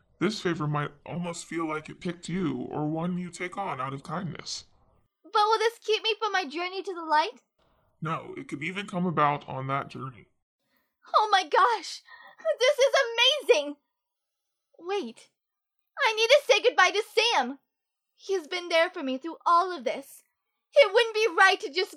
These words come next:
Speaker 2: go without saying goodbye.
Speaker 1: He should still be by Emmitsburg Road.
Speaker 2: You sure?
Speaker 1: Sure, I am sure. There is a dead tree near Sox Bridge.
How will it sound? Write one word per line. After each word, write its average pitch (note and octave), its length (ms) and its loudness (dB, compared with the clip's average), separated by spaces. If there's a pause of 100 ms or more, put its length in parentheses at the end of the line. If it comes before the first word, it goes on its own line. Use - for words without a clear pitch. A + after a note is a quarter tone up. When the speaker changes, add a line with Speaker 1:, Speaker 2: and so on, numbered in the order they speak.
(100)
Speaker 2:
go G4 200 6
without G4 300 4 (100)
saying G4 240 0
goodbye. E4 640 0 (760)
Speaker 1:
He E3 180 -10
should G#3+ 260 -8
still D3+ 240 -4
be E3 220 -2
by C3+ 260 0
Emmitsburg C3+ 640 -10
Road. A2 220 -16 (400)
Speaker 2:
You G4+ 120 -2
sure? G4 200 -2 (600)
Speaker 1:
Sure, - 320 -2
I C3+ 140 2
am A#2+ 120 -6
sure. A#2+ 340 -10 (380)
There E3+ 200 0
is D#3+ 120 -4
a D#3+ 40 -10
dead G3+ 260 -6
tree G#3+ 280 -8
near E3+ 180 -6
Sox E3+ 360 -4
Bridge. D#3 460 -6